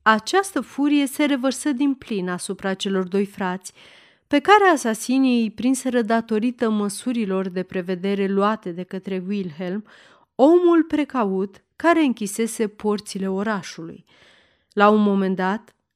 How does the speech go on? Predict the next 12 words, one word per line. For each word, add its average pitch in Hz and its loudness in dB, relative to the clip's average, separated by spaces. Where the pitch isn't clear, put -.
închisoarea 349 2
se 320 -4
golise – 202 -4
și - -4
o 240 10
liniște 254 4
mormântală 226 0
se 175 -8
lăsase 196 -4
după 190 -6
îngrozitorul 196 -2
tumult 202 -4